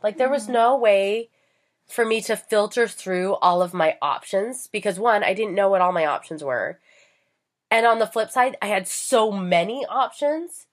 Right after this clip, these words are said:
Speaker 1: It was, <laughs> like,
Speaker 2: Yeah.
Speaker 1: insane trying to decide which ones to go after. So I just started running after as many as I could, and I wasted so much time and a little bit of money.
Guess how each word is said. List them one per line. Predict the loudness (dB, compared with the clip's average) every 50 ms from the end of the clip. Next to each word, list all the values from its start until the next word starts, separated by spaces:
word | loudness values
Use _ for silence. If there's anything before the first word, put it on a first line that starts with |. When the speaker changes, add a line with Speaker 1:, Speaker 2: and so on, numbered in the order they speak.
| _ _
Speaker 1:
It | -2 -2 -2
was, | -2 -6 -6 -8 -8 0
<laughs> | 2
like, | 2 2 2 2 0
Speaker 2:
Yeah. | 0 0 -2 -8 -14 -14 -14 -14 -6 -2
Speaker 1:
insane | 0 2 2 2 0 -4 -6 -6 -2 0 0 2 2 0 -2 -2 -4 -6 -6 -6 -6 -8 -8 _ _ _ _ _ _ _ _ _ _ _ _ _ _ -14
trying | -2 2 2 4 4 2 0 -2 -4
to | -6 -8
decide | -6 -6 -6 0 2 2 2 2 0 -4 -6
which | -8 -8 -8 -6 -6
ones | -6 -6 -6 -8 -8
to | -10 -8
go | -4 -2 -2 0
after. | 2 0 0 -2 -4 -10 -10
So | -8 -6 -6
I | -6 -4
just | -4 -6 -8 -8
started | -2 -2 0 0 0 -2 0
running | 0 0 2 2 0 0
after | -2 -2 -2 -2 -4 -4 -4 -4 -8 _ _ _ _ _ _ _
as | -6 -6
many | 0 2 2 2 4 2
as | 2 2
I | 2 2
could, | 2 0 -2 -2 0 0
and | 0 0 -2
I | -2
wasted | -2 -4 -8 -8 -12 -16 -16
so | -14 -14 -14 -14 -4 -2 0 2 2 2 0 0 -4 -4
much | 0 2 2 2 2 0 -10 -10
time | -6 -2 0 0 0 0 -2 -4 -6 -8 -8 -10 _ _ _ _ _ _ _ _ _ _ _ _
and | 0 2 2 4 4 4 2 2 -2 -8 -16 _ _ _ _ 0
a | 2 2 2 2
little | 0 0 -2 2 2 4 4 4 2
bit | 2 2 0
of | 0 0
money. | -2 -4 -6 -12 -18 -20